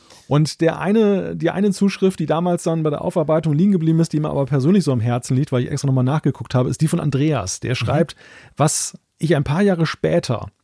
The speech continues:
Speaker 1: also da geht's ihm um C vierundsechzig und so weiter, "aber was ich ein paar Jahre später dann als Zwölfjähriger in der Realschule unbedingt haben wollte, war der Skyper von der Telekom. Sagte euch noch etwas?"
Speaker 2: Siehst du, lustig. Noch nie gehört.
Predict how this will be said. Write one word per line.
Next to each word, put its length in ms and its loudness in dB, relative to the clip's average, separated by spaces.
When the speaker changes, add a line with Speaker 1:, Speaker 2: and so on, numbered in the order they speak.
Speaker 1:
also 180 -4
da 40 0
geht's 180 0
ihm 100 4
um 120 2
C 160 2
vierundsechzig 680 0
und 60 2
so 100 0
weiter, 380 0
"aber 180 -2
was 120 2
ich 80 0
ein 100 0
paar 160 0
Jahre 180 2
später 480 0
dann 200 -2
als 200 -8
Zwölfjähriger 640 0
in 80 -2
der 120 0
Realschule 640 0
unbedingt 680 0
haben 300 2
wollte, 340 -2
war 260 4
der 300 2
Skyper 680 0
von 200 0
der 160 2
Telekom. 680 -2
Sagte 560 0
euch 200 -4
noch 160 -8
etwas?" 600 -10
Speaker 2:
Siehst 320 -10
du, 40 -4
lustig. 540 -6
Noch 320 0
nie 280 2
gehört. 600 0